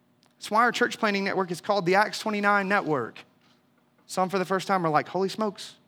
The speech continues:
it all makes sense." Like, you and I, we're part of the next chapter in the history of the church. This is a story that, that we get to participate in, you and me, as eternity impacting characters.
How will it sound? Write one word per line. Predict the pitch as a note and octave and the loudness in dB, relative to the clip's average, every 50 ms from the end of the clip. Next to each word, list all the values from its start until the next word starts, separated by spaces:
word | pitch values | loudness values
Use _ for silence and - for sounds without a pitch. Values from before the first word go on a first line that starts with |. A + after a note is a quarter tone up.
| _ _ _ - | _ _ _ -6
it | C#3 | -2
all | D3+ E3+ F#3 | -2 0 -2
makes | G3 F#3 - | -2 -4 -4
sense." | - A3 G#3 F3 D#3+ - - - - _ _ _ _ _ _ _ _ _ _ _ _ _ _ _ _ _ _ - | -6 -6 -6 -6 -8 -14 -16 -18 -20 _ _ _ _ _ _ _ _ _ _ _ _ _ _ _ _ _ _ 0
Like, | A3 G#3 D#3+ - - - | 0 0 0 -4 -14 -6
you | - F3+ A3 C4 | -2 0 2 2
and | C#4 C4 | 4 6
I, | C4 B3+ B3+ | 6 6 6
we're | A#3+ B3 | 4 2
part | - - B3+ A#3 A#3+ | 0 2 2 4 4
of | B3+ G3+ | 4 4
the | G#3+ | 2
next | G3+ G3 G#3 A#3+ C4 A#3+ - - - - | 2 2 2 2 2 2 2 -2 -4 -2
chapter | - - - B3+ B3+ C4 C4 - F#3+ G3+ G#3+ F#3+ D#3+ C3 - - - | -2 2 4 6 6 6 4 2 2 2 2 2 2 0 -4 -6 -2
in | - G#3 G#3 | -2 0 2
the | G3+ | 2
history | F#3+ G#3+ C4 B3 - - C4+ C4 B3 | 2 0 0 0 0 0 2 2 2
of | A3 | 2
the | G#3 G#3+ | 2 0
church. | - - - C#4 C#4+ C4+ A3+ E3+ - - - - - - - - - | 2 2 4 4 4 4 2 0 -2 -6 -8 -8 -10 -16 -16 -6 -2
This | B3 B3 | -2 -2
is | C4 B3 | 0 0
a | C#4 B3+ | -2 -2
story | - C#4 C4+ C#4 C#4 C4 | 0 2 2 4 4 6
that, | B3 B3 - - - - - - - | 6 4 4 2 -8 -18 -8 0 2
that | B3 A#3 A3 | 2 2 4
we | C#4 C#4+ | 2 2
get | C4+ C#4+ - | 2 2 0
to | B3+ | 0
participate | F#3+ A#3+ G3 - D#4 D4 - D4 A#3 C4+ B3 G#3+ G3 | -2 -2 0 0 0 0 0 2 4 4 4 6 4
in, | F#3+ E3 D3 D3 | 4 2 2 2
you | D#3+ A#3 C#4 D#4 D4 A#3 | 2 2 4 4 4 2
and | G3 F#3 G3 | 2 2 2
me, | C4 D#4 D#4+ D4 A#3 F3 C3 G#2+ - - _ _ - | 2 2 2 2 0 0 -2 -4 -8 -14 _ _ 4
as | A3 A#3+ - | 4 4 4
eternity | A3+ F#3 - - - D#4 E4 D#4+ D#4 D4 A#3+ A#3 G3 - | 2 -2 -2 2 4 4 4 6 4 2 2 0 0 0
impacting | A3+ C#4+ D4 B3 - C#4 C4+ - F#3 - A#3 G3 E3 - | 0 0 0 2 2 2 2 2 0 -2 -2 -2 -2 -4
characters. | - - D4 D#4+ E4 E4+ D4 G#3 E3+ E3 C#3 A2 G2+ - - | -2 2 2 4 4 4 2 0 -2 -2 -4 -4 -6 -10 -14